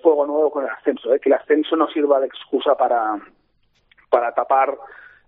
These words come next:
eh, la limpieza que se debería haber hecho a final de temporada pasada con el descenso y que no se hizo. Y que creo que si mantenemos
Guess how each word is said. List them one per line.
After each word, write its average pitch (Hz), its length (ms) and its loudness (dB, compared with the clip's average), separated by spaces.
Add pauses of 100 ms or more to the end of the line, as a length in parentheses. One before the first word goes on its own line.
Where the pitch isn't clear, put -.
eh, 120 800 4
la 131 100 0
limpieza 135 400 -4
que 143 120 -8
se 147 80 -4
debería 131 260 -2
haber 131 160 0
hecho 123 460 0
a 120 40 -2
final 127 240 0
de 123 80 2
temporada 127 420 0
pasada 131 340 0
con 135 120 -6
el 123 60 -12
descenso 127 340 -4
y 147 60 2
que 123 80 -2
no 120 80 -8
se - 100 -14
hizo. 175 420 0 (720)
Y 147 120 -4
que 139 140 0
creo 156 240 2
que 170 80 -2
si 160 120 -10
mantenemos 143 600 -4